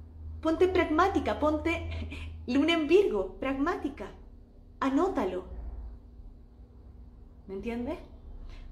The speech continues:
Anótalo y comienza a trabajar en ello, ordénate, para que hagas un buen servicio,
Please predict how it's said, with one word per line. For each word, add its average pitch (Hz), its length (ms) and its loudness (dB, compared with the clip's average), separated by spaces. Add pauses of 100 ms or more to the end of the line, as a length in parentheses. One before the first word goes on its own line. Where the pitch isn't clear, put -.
Anótalo 359 840 4
y - 140 -4
comienza 302 480 4
a 359 60 4
trabajar 311 580 2
en 339 160 6
ello, 349 380 2
ordénate, 240 1080 2 (1160)
para 226 200 0
que 254 100 2
hagas 330 260 2
un 285 160 2
buen 339 180 4
servicio, 294 880 0